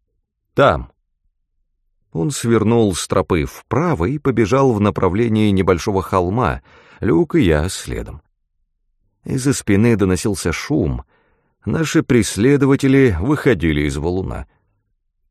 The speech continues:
Впереди, меж двух деревьев, я увидел нечто мерцающее, и мы, похоже, направлялись именно к нему.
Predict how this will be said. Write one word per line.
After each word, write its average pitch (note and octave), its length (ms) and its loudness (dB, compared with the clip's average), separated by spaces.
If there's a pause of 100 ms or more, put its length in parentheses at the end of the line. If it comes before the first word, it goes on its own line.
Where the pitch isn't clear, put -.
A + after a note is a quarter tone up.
(480)
Впереди, F2+ 600 -2
меж A2+ 260 -2
двух G2+ 320 -2
деревьев, A#2 600 0
я G2+ 140 -4
увидел G2 480 0
нечто F#2 440 0
мерцающее, E2 920 -4 (800)
и D#3 160 -4
мы, D#3 240 -2
похоже, C3 460 0
направлялись G2+ 720 2
именно D#2 340 0
к - 100 -18
нему. C#2 360 -6